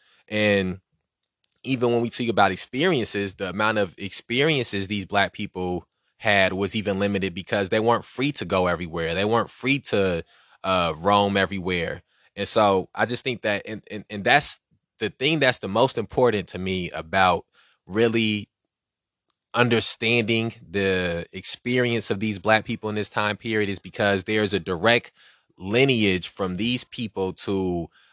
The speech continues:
uh, the people, the black people that exist today, the black communities that exist today. And a lot of the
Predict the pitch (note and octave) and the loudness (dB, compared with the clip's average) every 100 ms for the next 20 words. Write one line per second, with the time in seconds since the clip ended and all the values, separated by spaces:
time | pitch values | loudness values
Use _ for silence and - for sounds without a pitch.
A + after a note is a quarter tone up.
0 | - F2+ F2+ D#2+ C#2 - F#2 - B2+ - | -10 -2 0 0 -4 -8 -10 -4 -2 0
1 | G2+ F#2+ - - F2 G#2 G2 G#2+ G2 F#2 | 0 -2 -6 -10 0 0 0 -2 -2 0
2 | F#2+ F2+ F#2 F#2 F#2 E2 E2 D#2 G2+ - | -2 -4 -6 -4 -2 -2 -4 -2 -2 -2
3 | G2 G2 F2+ F2+ F2+ F#2 F2+ F#2+ - F#2 | -6 -4 -4 -6 -4 -4 -4 -6 -6 -6
4 | F2+ E2+ E2+ F#2 F2+ F2+ G#2+ A2+ G2 G#2 | -2 -2 -2 -4 -2 4 4 4 0 -6
5 | G2 F#2 | -6 -8